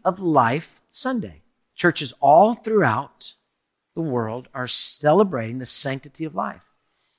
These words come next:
We believe that God gives life. We just read that. Jesus Christ brings life.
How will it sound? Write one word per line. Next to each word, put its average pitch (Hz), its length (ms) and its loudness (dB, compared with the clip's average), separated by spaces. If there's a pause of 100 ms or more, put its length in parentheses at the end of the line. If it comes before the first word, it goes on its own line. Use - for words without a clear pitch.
(140)
We 190 200 4
believe 202 480 4
that 143 220 -6
God 190 400 0
gives 175 300 0
life. 214 320 0
We 151 60 -8
just 185 260 -6
read 226 220 -6
that. 143 340 -6
Jesus 196 440 -4
Christ 135 440 -6
brings 160 440 -8
life. - 460 -10